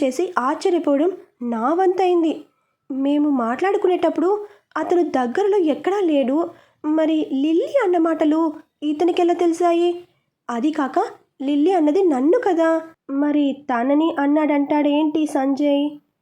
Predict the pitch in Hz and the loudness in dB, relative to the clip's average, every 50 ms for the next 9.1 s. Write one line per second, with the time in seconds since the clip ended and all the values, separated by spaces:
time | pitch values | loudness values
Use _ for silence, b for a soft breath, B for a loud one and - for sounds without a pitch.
0 | _ _ _ _ - 269 277 302 339 339 349 - 349 349 359 339 320 349 381 370 | _ _ _ _ -4 -2 0 0 0 0 0 2 2 4 4 4 4 2 0 -2
1 | - - _ _ _ _ _ _ _ _ - 254 262 262 269 262 - - 240 233 | -6 -12 _ _ _ _ _ _ _ _ -8 -6 -4 -4 -4 -2 -2 -2 -4 -2
2 | - - 349 349 320 277 254 254 254 302 285 269 254 247 - - - _ _ _ | 0 0 0 0 0 0 0 0 0 0 0 0 0 -2 -4 -6 -10 _ _ _
3 | - 202 254 269 294 320 311 311 330 330 320 - - - 320 320 330 339 330 330 | -6 -2 0 2 2 2 2 0 0 -2 -2 -6 -6 -2 0 2 2 2 2 0
4 | - - _ _ _ _ _ _ _ _ - 269 262 285 302 320 285 277 277 226 | -6 -14 _ _ _ _ _ _ _ _ -6 -4 -4 -2 -2 0 0 -2 -2 -2
5 | 240 220 208 269 269 269 262 269 294 269 247 233 247 285 285 277 277 277 277 285 | -2 -2 -2 0 -2 -2 -2 -2 -2 -2 0 0 0 0 2 2 2 2 0 0
6 | 269 254 - - - _ _ _ _ _ _ _ _ _ - 226 254 311 359 359 | -2 -2 -4 -6 -12 _ _ _ _ _ _ _ _ _ -4 -2 0 2 2 2
7 | 359 494 480 453 - - 302 277 294 294 311 302 294 294 302 294 254 262 269 294 | 2 2 2 0 0 0 0 2 2 2 2 2 2 0 0 -2 -2 -2 -2 -2
8 | 294 - 294 277 285 311 294 302 - 320 320 294 269 285 277 294 277 277 285 277 | -2 -2 -2 -2 0 -2 -2 -2 -2 -2 -2 0 -2 -2 -2 -2 0 0 0 0
9 | 262 | -2